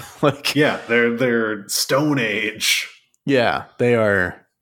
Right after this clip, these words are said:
Speaker 1: primitive technology in the grand scheme of fiber optics, et cetera. But yeah, uh, good tips to know.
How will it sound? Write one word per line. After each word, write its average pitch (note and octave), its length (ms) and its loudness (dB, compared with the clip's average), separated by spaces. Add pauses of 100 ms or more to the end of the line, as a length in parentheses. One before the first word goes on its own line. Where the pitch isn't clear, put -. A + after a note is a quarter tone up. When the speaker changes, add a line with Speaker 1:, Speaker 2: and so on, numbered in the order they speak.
(200)
Speaker 1:
primitive D3+ 500 0
technology A2 840 0 (180)
in B2+ 80 2
the A#2+ 80 4
grand A#2 300 2
scheme A#2 280 0
of G#2 80 -4
fiber G#2 360 2
optics, G2 400 -2
et - 80 -12
cetera. G#2 500 -4 (680)
But A2+ 400 0
yeah, G#2+ 300 2 (200)
uh, A2+ 420 2 (680)
good F3+ 260 0
tips F3 500 -2
to E3 160 0
know. D#3 600 0